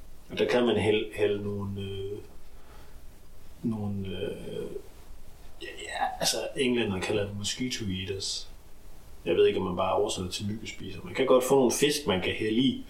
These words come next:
til at spise de der myg, sådan, der ligner små akvariefisk. Og det er jo så cirka det liv, du kan få i din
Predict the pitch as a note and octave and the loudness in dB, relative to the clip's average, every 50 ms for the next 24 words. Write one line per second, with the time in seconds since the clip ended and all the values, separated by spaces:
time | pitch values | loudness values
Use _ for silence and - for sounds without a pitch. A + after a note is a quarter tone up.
0 | - - - - - - - A#2 G#2+ - - B2+ C3 B2+ B2+ B2+ A#2 A2 G#2+ G2+ | -10 -12 -12 -10 -10 0 2 4 4 6 6 6 6 6 4 4 4 6 6 6
1 | G2+ A2 A#2 B2 A#2+ - A#2 A2 G#2 G2 G2 - G2 G2 G#2+ A#2 A#2 G#2+ - - | 6 6 6 6 4 2 0 0 0 0 0 0 2 2 4 2 2 2 2 2
2 | B2 A2 - - - A#2 A2+ G2+ - - - - - - - - - - - C#3+ | 4 4 4 2 0 2 2 2 2 2 0 0 0 -2 -2 -4 -4 0 4 6
3 | D#3 - - - - A2+ G#2 - - C#3 C3 - - A#2+ - - C3 C3+ C3 C3 | 8 8 8 8 6 6 6 8 8 8 8 6 4 2 4 6 6 6 6 6
4 | B2 G2+ F#2 F#2+ F#2+ - G2 - - A2 G2+ F2+ F#2 F2 | 6 4 4 2 0 -2 0 6 8 10 10 8 6 2